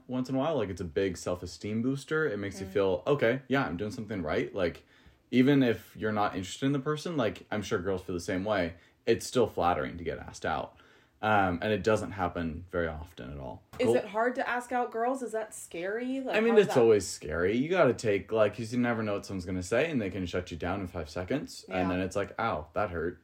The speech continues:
Speaker 1: Okay.
Speaker 2: Yeah.
Speaker 1: Oftentimes we build it up in our head, too. Like,
Speaker 2: Hmm.
Speaker 1: "Oh my gosh, this means so much right now."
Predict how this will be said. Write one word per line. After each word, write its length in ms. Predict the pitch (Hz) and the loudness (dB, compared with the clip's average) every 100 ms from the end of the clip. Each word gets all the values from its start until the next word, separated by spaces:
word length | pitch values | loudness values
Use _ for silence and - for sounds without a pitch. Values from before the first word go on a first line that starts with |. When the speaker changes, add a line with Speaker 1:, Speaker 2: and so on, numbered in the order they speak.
| - | -2
Speaker 1:
Okay. 100 | 370 | 0
Speaker 2:
Yeah. 280 | - - - - | 2 0 -6 -2
Speaker 1:
Oftentimes 460 | 110 113 117 120 113 | 0 0 0 -2 -2
we 60 | 104 | -2
build 260 | 98 98 | 0 0
it 80 | 95 | 0
up 160 | 95 - | -2 -2
in 80 | |
our 80 | 87 | -4
head, 280 | 90 104 104 | -2 -4 -4
too. 240 | - 107 | -4 -2
Like, 260 | 113 90 85 | 0 0 -2
Speaker 2:
Hmm. 300 | - 190 180 | -8 -12 -6
Speaker 1:
"Oh 60 | 104 | 0
my 100 | 107 | 4
gosh, 280 | 98 92 | 4 2
this 180 | 110 104 | -4 -4
means 340 | 104 107 110 107 | -6 -4 -4 -2
so 240 | - 107 | 0 2
much 360 | 98 107 - 139 | 2 -2 -2 -4
right 120 | 143 | -2
now." 360 | 156 175 185 | -2 -4 -6